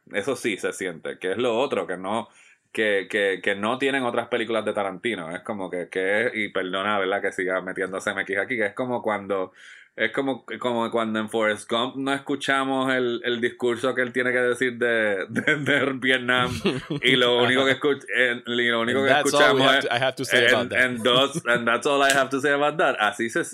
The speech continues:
Speaker 1: ahí se, así se siente, sí, de que sobre la industria y sobre la gente que hace la industria, se siente que Tarantino está diciendo como que "That's all I have to say about that". Pero para mí eso es aún más emocionante porque eso significa que ahora él puede,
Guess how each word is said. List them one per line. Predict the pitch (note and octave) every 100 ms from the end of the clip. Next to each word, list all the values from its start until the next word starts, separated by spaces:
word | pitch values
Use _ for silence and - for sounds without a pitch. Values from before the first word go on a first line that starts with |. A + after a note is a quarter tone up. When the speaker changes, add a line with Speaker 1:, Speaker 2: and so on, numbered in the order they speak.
| -
Speaker 1:
ahí | G2+ G#2+ D#3+
se, | F3+ D3
así | A2 C#3
se | F#3 F3
siente, | C3 D3+ B2+ F#2+
sí, | -
de | G#2+ F#2+ F2
que | F2+
sobre | G2 F#2 F2+
la | F#2+
industria | G2+ G#2 F#3+ G3+ F3 E3+ E3 D#3+ - - _
y | A2
sobre | A2 A2+ G#2
la | G#2
gente | G#2 A2+ C3 C#3+
que | D3
hace | C#3 D3 D3+
la | D3
industria, | D3+ D3+ D#3 - A#2+ A#2 G#2 - E2 F#2+
se | - G#2
siente | G2+ F#2 A#2+
que |
Tarantino | A#2+ B2+ B2 A2+ B2+ A2+
está | G#2+
diciendo | G#2+ A2+ A2+ G2
como | G2
que | F2+
"That's | F2 F#2 G2+ -
all | A#2+
I | A2+
have | A2+ G#2
to |
say | G2 A2
about | F#2+ E2 F#2
that". | G2+ - - - _ -
Pero | G#2+ G#2+
para | G#2 F#2+
mí | G2+
eso | G#2+ A2 C#3
es | C#3
aún | A2+ A2 A2+
más | A#2+
emocionante | C3 C3+ D3+ E3+ F#3+ C#3+
porque | A2+ G2+
eso | A2
significa | B2 C3+ D3 G3+
que | C3+
ahora | G#2+ G#2 B2+
él | C3
puede, | C3+ C#3 C#3